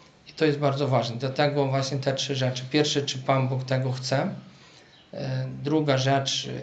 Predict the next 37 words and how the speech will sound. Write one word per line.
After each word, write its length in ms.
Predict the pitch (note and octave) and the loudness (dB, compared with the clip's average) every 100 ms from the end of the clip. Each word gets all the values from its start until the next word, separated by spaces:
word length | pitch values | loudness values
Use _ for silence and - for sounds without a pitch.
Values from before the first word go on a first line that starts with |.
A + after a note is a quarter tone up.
| - | -2
idę, 380 | D#3+ C#3 C3 - | 0 4 2 2
aby 180 | B2 B2+ | -2 -2
świadczyć 720 | - C#3+ A#2 - - E3+ - C#3+ | -2 0 0 0 -6 -8 -8 -8
i 80 | |
to 120 | C3 C3+ | -2 0
nawet 260 | C3 B2+ | 0 0
od 120 | B2+ | -2
kaplanów. 540 | - B2+ C3+ B2+ B2+ C3 | 0 -2 2 2 2 0
Dlaczego? 360 | C3 - C3 | -2 -2 -2
Bo 120 | B2+ C3 | -2 -4
jeżeli 320 | B2+ C3+ C3+ | -2 -2 -2
chcę 260 | - C3+ C3+ - - - | 0 0 0 -8 -16 -8
coś 180 | - B2 | -2 0
zrobić 380 | C3+ B2+ C3 C3 | 2 0 0 0
dobrze 320 | C3+ B2+ A#2+ | 2 2 2
w 60 | |
rodzinie, 460 | C3 C3 D3+ D3+ C#3 | 2 2 4 4 2
w 100 | - | -2
parafii, 640 | - C3 C#3+ C3+ C#3+ C3 | 0 4 4 2 -2 -2
w, 260 | B2+ - - C#3 C3+ | -2 -6 -8 -8 -6
w 200 | B2 B2 | -6 -2
mieście, 540 | C3 D3 D3 - C#3+ B2 | 0 0 0 -2 -4 -4
w 160 | B2+ | -2
wiosce, 580 | C#3 D3 D3 - C3+ C3+ - - - - - - | 0 2 0 -2 -2 -2 -6 -12 -16 -18 -16 -6
no 120 | C#3+ | -2
to 100 | D#3 | 2
idę 160 | D#3+ C#3+ | 2 2
do 120 | D3 | 2
kaplanów, 600 | C#3+ C3 C#3+ D3 C#3+ C3+ | 0 4 6 6 2 -2
bo 100 | C3+ | -2
oni 200 | C3+ C3+ | -2 -2
też 480 | C3 B2+ B2+ - C#3+ C3+ | 0 0 0 -4 -8 -8
są 220 | - C3 | -6 -2
na 140 | C3 | -2
to 120 | B2+ C3+ | -2 -4
postawieni, 600 | C#3+ - B2+ C3 C#3 C3 | -4 -4 -2 0 -2 -2
żeby 400 | B2 A#2+ C3 | -2 0 0